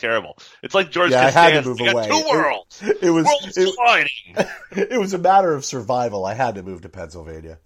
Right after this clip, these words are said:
Speaker 1: Absolutely. Get, you were only an hour away. It could have, it could have been disastrous for the show. Uh, anyway, so <laughs> the, uh,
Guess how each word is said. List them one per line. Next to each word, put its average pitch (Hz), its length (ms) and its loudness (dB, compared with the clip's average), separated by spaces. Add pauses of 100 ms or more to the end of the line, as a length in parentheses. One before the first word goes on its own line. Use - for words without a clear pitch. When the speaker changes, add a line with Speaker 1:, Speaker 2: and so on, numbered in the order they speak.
Speaker 1:
Absolutely. 92 800 -16
Get, 131 180 -10
you 127 100 -12
were 123 100 -6
only 139 220 -4
an 120 60 -4
hour 113 300 -2
away. 90 380 -6
It 82 80 -16
could 113 120 -8
have, 98 240 -8
it - 240 -12
could 110 120 -14
have 92 60 -12
been 90 180 -10
disastrous 90 840 -4
for - 140 -18
the 80 100 -14
show. 85 340 -12 (480)
Uh, 117 420 2
anyway, 139 320 2
so 143 360 0 (480)
<laughs> - 380 -20
the, 151 300 -2
uh, 131 280 4